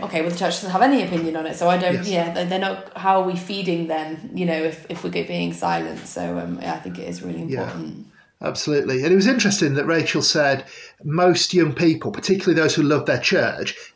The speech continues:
Speaker 2: assume that their church agrees with what they already think.
Speaker 1: Mm,
Speaker 2: Um,
Speaker 1: mm.
Speaker 2: and that's what will happen, isn't it? If,
Speaker 1: Mm.
Speaker 2: if we don't, um, if we don't explain stuff well, then that's a, a blank canvas that people will fill in
Speaker 1: Mm.
Speaker 2: with whatever,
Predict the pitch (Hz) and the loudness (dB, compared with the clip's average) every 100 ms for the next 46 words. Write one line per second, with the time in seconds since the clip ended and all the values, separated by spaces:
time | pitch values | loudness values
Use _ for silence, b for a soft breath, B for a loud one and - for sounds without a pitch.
0 | - 131 - 190 175 156 151 139 - 160 | -6 0 4 6 6 4 2 0 2 2
1 | 127 135 147 139 127 127 123 - _ 139 | 2 0 2 2 2 0 0 -6 _ -2
2 | 127 143 131 120 117 117 - 110 117 208 | 0 0 0 -2 -6 -8 -8 -6 -6 -6
3 | 190 185 180 - - 120 123 123 123 143 | -4 -6 -8 -8 -4 0 0 -2 -6 -4
4 | 147 196 - 156 131 147 160 214 - 143 | 0 0 2 0 -2 0 0 0 -2 -4
5 | 139 123 120 123 123 - 190 - 190 185 | -4 -4 -4 -4 -6 -8 -6 -4 -6 -10
6 | - 147 143 127 127 127 _ B B B | -6 -2 2 0 0 -6 _ B B B
7 | _ 120 117 113 123 - _ b b 160 | _ -10 -8 -8 -12 -16 _ b b -4
8 | 143 240 269 208 196 - 180 175 165 139 | 2 4 4 4 2 0 2 2 2 2
9 | - - 139 143 - 127 131 131 131 127 | 0 -2 0 0 0 -4 -2 -2 -2 -4
10 | - _ _ _ - 151 156 139 135 - | -10 _ _ _ -2 0 2 4 4 2
11 | 143 160 139 139 151 147 127 117 - 127 | -2 0 0 0 0 0 0 -4 -2 2
12 | 127 B B B _ 196 208 190 196 - | 0 B B B _ 0 4 6 4 4
13 | 196 202 131 123 127 143 131 131 131 123 | 4 4 2 0 -2 0 0 2 0 0